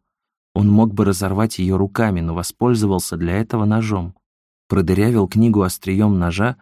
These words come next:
затем рассёк её на части, и страницы, и переплёт. Он проделал это медленно, без волнения,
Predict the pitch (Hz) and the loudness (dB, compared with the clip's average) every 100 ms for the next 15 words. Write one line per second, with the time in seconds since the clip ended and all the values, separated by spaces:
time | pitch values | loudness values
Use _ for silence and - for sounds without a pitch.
0 | _ _ - 95 90 131 113 104 - 117 | _ _ -4 -2 -2 0 0 -2 -4 -4
1 | 110 104 101 101 - 87 - - - - | 0 2 0 -2 -6 -8 -10 -14 -12 -4
2 | 123 - - 110 98 95 - - - 104 | -4 -4 -6 -2 -2 -4 -10 -10 -8 -2
3 | 113 101 95 92 - _ _ _ _ _ | 0 -2 -4 -6 -8 _ _ _ _ _
4 | - 98 98 101 104 151 127 123 117 110 | -2 -2 0 0 2 2 4 2 2 2
5 | 117 110 87 78 78 85 85 92 98 107 | 4 2 -2 -4 -4 -4 -2 0 2 4
6 | 120 92 80 78 | 4 2 -2 -10